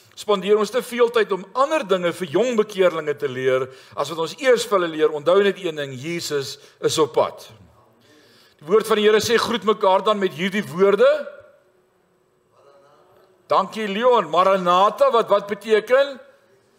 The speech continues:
Jesus kom weer. As daar konstante verwagting is, Jesus kom weer. So kom ons kyk vanmôre saam na wat Paulus hierdie gemeente leer aangaande die wederkoms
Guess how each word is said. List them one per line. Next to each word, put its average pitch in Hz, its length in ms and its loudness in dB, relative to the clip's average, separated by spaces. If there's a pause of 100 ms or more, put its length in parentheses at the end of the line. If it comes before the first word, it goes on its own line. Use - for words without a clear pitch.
Jesus 233 840 -2 (320)
kom 196 480 2 (680)
weer. 185 460 4 (280)
As 208 180 0
daar 196 200 2
konstante 262 880 0
verwagting 196 720 0
is, 175 380 -2 (280)
Jesus 170 1000 -4 (320)
kom 160 540 0 (480)
weer. 147 420 2 (280)
So - 120 -16
kom 240 160 -2
ons - 120 -6
kyk 247 220 2
vanmôre 180 520 2
saam 226 560 0 (400)
na 190 120 4
wat 233 200 0
Paulus 240 380 4
hierdie 220 220 -2
gemeente 196 440 -2
leer 185 320 2
aangaande 170 540 -4
die 143 100 -12
wederkoms 151 800 -4